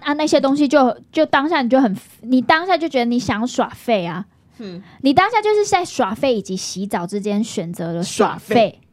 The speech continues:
Speaker 1: 对，所以你才会一直被催促。
Speaker 2: 嗯。
Speaker 1: 我也是一直都会被念说：“啊，赶快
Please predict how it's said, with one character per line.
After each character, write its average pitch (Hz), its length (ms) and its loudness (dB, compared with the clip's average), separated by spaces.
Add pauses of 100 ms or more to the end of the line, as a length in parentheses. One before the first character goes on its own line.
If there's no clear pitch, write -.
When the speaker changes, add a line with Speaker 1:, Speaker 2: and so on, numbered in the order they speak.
(120)
Speaker 1:
对， - 260 -4 (480)
所 285 140 0
以 262 40 0
你 233 60 -2
才 208 180 0
会 233 360 4
一 254 100 0
直 214 220 -2
被 214 340 0
催 202 400 0
促。 208 380 -2 (140)
Speaker 2:
嗯。 196 340 -8
Speaker 1:
我 453 80 2
也 403 80 2
是 381 240 0
一 392 140 -2
直 269 160 -10
都 285 200 0
会 330 140 4
被 269 200 0 (200)
念 254 280 2
说 247 140 4
：“啊， 392 380 2
赶 269 100 0
快 359 100 4